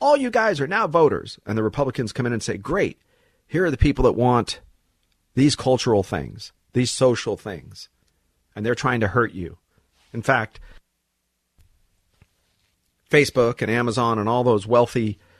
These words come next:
business owners, those are all Democrats. The Republicans can flip this around. Right? Everybody keeps thinking that this is a done deal, that all these poor people are gonna vote for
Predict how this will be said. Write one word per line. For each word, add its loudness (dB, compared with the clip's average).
business 2
owners, -4
those 0
are 4
all 4
Democrats. -6
The -2
Republicans 0
can -2
flip -4
this -4
around. -4
Right? 2
Everybody 2
keeps -2
thinking -2
that -8
this -2
is -4
a 0
done 0
deal, 0
that -2
all 2
these -4
poor 2
people -4
are -2
gonna -2
vote 0
for -2